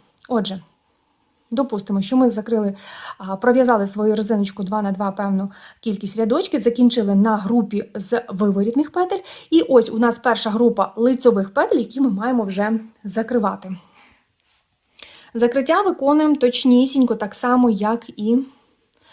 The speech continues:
в попередній резинці. Першу лицьову петлю з першої групи двох лицевих петель, першу лицьову петлю вводимо нашу голку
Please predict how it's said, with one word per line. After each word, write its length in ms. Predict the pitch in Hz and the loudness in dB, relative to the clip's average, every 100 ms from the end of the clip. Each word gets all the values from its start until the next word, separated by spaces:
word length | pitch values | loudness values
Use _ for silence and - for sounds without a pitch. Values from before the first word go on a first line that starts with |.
| - | -20
в 80 | _ | _
попередній 480 | 277 269 208 220 220 | -4 -2 -2 0 0
резинці. 460 | 214 196 185 196 - - - - | 0 -4 -8 -10 -16 -20 -10 -2
Першу 340 | 320 392 427 403 254 | 0 0 -6 -6 -2
лицьову 400 | 254 262 233 262 | -2 0 -2 -2
петлю 300 | 277 208 185 | -4 -4 -8
з 100 | - | -2
першої 420 | 240 262 262 247 | -2 0 0 0
групи 300 | 208 - 190 | 0 -6 -8
двох 320 | - 226 202 | 0 0 0
лицевих 340 | 196 196 196 | -6 -6 -8
петель, 320 | - 196 294 320 - - - | -4 -2 -2 -4 -8 -16 -4
першу 340 | 262 214 - | -2 -2 -4
лицьову 380 | 202 196 214 196 | -6 -6 -4 -4
петлю 440 | 196 247 349 466 - _ _ _ | -2 0 2 0 -2 _ _ _
вводимо 640 | 220 202 254 202 196 196 196 - - | -6 2 2 4 2 0 -2 -12 -2
нашу 340 | 226 202 226 | 0 0 0
голку 500 | 214 277 403 - 403 | 2 2 2 0 -2